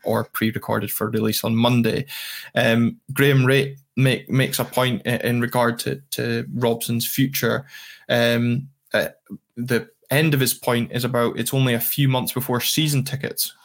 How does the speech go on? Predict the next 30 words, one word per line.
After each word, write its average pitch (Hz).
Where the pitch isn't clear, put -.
go 120
on 120
sale. 117
I 123
actually, 127
um, 120
looked 131
back 123
at -
when 117
this 151
season's 127
season 120
ticket -
information 120
came 117
out, 123
and 120
it -
was 117
at -
the 113
beginning 117
of 113
March. 117
Um, 123
so 131
we're 131
really 151
only 131